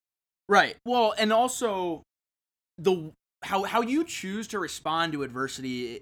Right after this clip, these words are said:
I think, is huge too, and that's one thing I don't want to, to overlook because that's a conscious choice that we make, right? You know, I, I love, you know, in this book it talks about how challenges don't just happen to those who are less fortunate. And that's not to say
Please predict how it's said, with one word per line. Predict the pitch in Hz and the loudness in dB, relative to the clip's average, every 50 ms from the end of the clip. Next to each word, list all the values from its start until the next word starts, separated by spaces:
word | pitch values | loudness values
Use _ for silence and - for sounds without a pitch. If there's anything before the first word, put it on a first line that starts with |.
| - _ | -6 _
I | 147 151 | -4 -4
think, | - - 170 147 | -2 -4 -4 -4
is | 147 135 - - 160 | -6 -8 -8 -8 -4
huge | 170 165 147 - - | -4 -4 -4 -4 -4
too, | - 175 170 | -2 -2 -2
and | 156 | 0
that's | 147 143 139 - | -2 -6 -6 -6
one | 170 170 | -8 -6
thing | 165 175 160 147 | -6 -6 -4 -4
I | 143 | -2
don't | 147 151 143 151 | -2 -4 -4 -4
want | 151 147 - | -6 -6 -4
to, | - 147 139 131 117 - _ _ _ _ _ - | -6 -6 -6 -6 -8 -12 _ _ _ _ _ -10
to | 185 - | -2 2
overlook | 170 185 175 170 160 170 170 | 2 4 4 2 0 0 -2
because | 185 175 175 165 143 | -4 -4 -4 -4 -4
that's | 135 139 165 - - | -4 -4 -4 -4 -6
a | 226 | -8
conscious | 156 - - 143 139 139 - 147 135 - | -8 -8 -8 -8 -8 -8 -8 -12 -16 -14
choice | - - - 135 139 135 131 127 - - - _ _ _ | -16 -14 -10 -8 -6 -6 -6 -8 -12 -14 -16 _ _ _
that | 165 147 131 131 | -6 -6 -4 -2
we | 147 170 160 135 | -2 -2 -2 -2
make, | 123 127 147 151 120 - - _ | -2 -4 -4 -4 -6 -8 -12 _
right? | 120 117 123 151 151 _ _ _ _ _ _ _ _ _ _ _ _ _ _ _ | -10 -8 -8 -8 -10 _ _ _ _ _ _ _ _ _ _ _ _ _ _ _
You | - 208 | -2 0
know, | 202 196 | 0 0
I, | - 156 180 190 180 - 165 185 | 2 2 2 2 2 -2 -2 -2
I | |
love, | 180 175 185 185 190 190 185 175 156 - - _ _ _ | 0 0 0 0 -2 -2 -2 -6 -8 -16 -20 _ _ _
you | 151 151 | -10 -8
know, | 147 143 139 | -8 -8 -8
in | 123 156 160 | -6 -6 -6
this | 156 143 - | -6 -8 -8
book | - 147 143 143 147 | -8 -8 -8 -6 -8
it | 135 - _ | -10 -10 _
talks | - - 139 143 139 - 160 | -8 -4 -4 -4 -4 -6 -10
about | 139 135 127 120 - | -8 -8 -8 -8 -8
how | - 143 139 135 131 127 123 123 120 - _ _ _ _ _ _ _ _ - | -4 -4 -2 -2 -2 -4 -6 -8 -10 -12 _ _ _ _ _ _ _ _ -12
challenges | - - 170 170 185 202 214 208 196 196 185 160 135 | -6 -2 0 0 0 0 -2 -2 -4 -4 -6 -6 -8
don't | 120 _ 147 135 143 160 - _ | -8 _ -8 -8 -8 -8 -10 _
just | 156 156 156 - - | -8 -6 -6 -6 -10
happen | - - 135 131 131 - 156 156 160 160 160 147 _ _ _ _ _ _ _ _ _ _ _ | -6 -4 -4 -4 -4 -4 -6 -6 -6 -8 -10 -12 _ _ _ _ _ _ _ _ _ _ _
to | - 185 156 | -6 -6 -6
those | 127 120 147 139 143 147 151 147 - - | -6 -6 -4 -2 -2 -2 -2 -4 -8 -8
who | - 175 165 151 147 139 139 - | -6 -4 -4 -2 -2 -4 -6 -6
are | - - 143 | -4 -4 -4
less | 135 139 139 135 - | -2 -4 -4 -6 -6
fortunate. | - 135 123 117 - 120 123 113 - | -8 -8 -8 -8 -10 -12 -12 -12 -10
And | 104 135 151 | -8 0 2
that's | 170 208 - - | 2 2 2 0
not | 220 220 220 214 - | -2 -2 -2 -2 -4
to | 190 | -8
say | 165 - 185 170 165 160 156 147 | -6 -4 -4 -4 -2 -2 -4 -4